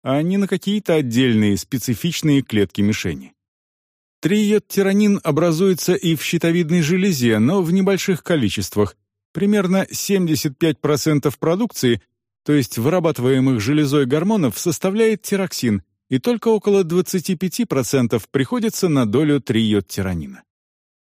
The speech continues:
Если вы сравните формулы обоих веществ, то увидите,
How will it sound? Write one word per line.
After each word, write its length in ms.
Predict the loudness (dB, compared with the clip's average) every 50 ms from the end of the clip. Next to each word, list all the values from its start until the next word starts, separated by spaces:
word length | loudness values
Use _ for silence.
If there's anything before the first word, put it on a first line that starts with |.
| _ _ _ _ _ _ _
Если 360 | -4 -2 0 0 0 0 0 2
вы 160 | 2 2 0
сравните 560 | 0 -2 -2 0 0 2 2 2 2 0 -2
формулы 500 | -4 -2 0 0 2 2 2 2 2 0
обоих 500 | 0 -2 -2 0 2 2 0 0 -2 -2
веществ, 580 | -2 -2 -2 -2 -2 -4 -4 -4 -6 -14 -14 -6
то 140 | -2 0 0
увидите, 680 | 0 0 -2 -2 -2 -2 -2 -2 -2 -2 0 -2 -2 -4